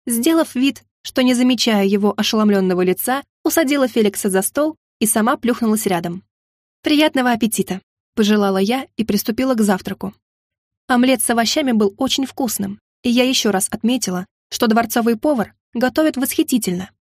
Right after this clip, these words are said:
и решила, что мне обязательно необходимо с ним познакомиться. Возможно, он научит меня готовить несколько простых блюд,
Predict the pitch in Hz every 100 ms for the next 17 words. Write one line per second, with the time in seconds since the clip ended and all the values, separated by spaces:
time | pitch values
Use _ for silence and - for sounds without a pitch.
0 | _ 277 294 - 302 294 - 277 277 269
1 | 277 285 254 262 220 202 202 202 - 202
2 | 285 269 - 214 208 220 220 202 180 -
3 | - - _ _ _ 247 240 233 320 330
4 | 311 - 254 247 269 311 - 254 247 254
5 | 247 262 262 254 254 - 233 220 240 -
6 | 240 220 269 -